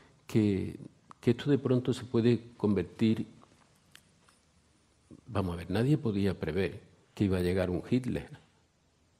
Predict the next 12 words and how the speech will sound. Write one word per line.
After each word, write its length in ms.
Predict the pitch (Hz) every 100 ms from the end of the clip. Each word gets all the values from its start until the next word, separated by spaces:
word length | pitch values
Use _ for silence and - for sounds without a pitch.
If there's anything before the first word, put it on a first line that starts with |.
| _ _ _ _ _ _ _ - - _ _ _ _ _ _ - - - -
Hoy 220 | - 117
día 600 | 131 127 143 143 110 101 - - - - - - -
nadie 300 | - 117 135
puede 240 | 131 123 110
prever 380 | 95 98 107
que 100 | -
llegue 240 | 98 107 107
otro 280 | 101 - 98 -
Hitler. 320 | 71 - - - _ _ _ - - - _ _ -
¿Qué 200 | 135 139
haría 500 | 135 131 123 120 - - - - - _ _ _ _ _ _ - _ _ _
un 420 | 131 131 127 120